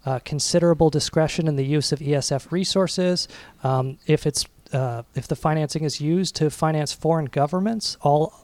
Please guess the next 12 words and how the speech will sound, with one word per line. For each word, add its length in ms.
operations 640
require 340
the 120
explicit 600
authorization 920
of 120
the 80
Secretary 460
of 80
the 80
Treasury. 640
Um, 460